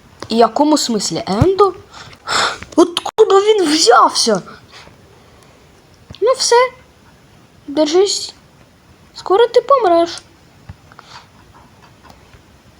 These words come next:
То як ви його зробили?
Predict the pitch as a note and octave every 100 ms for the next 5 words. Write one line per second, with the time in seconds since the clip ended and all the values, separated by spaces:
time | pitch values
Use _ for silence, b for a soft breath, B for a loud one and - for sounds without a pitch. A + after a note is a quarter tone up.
0 | _ _ _ - B B B B B B
1 | B _ - b b _ _ D4 C#4+ E4
2 | D#4+ D4 E4+ D#4 D#4+ C#4+ F4 D4+ D#4+ E4
3 | A3 F3+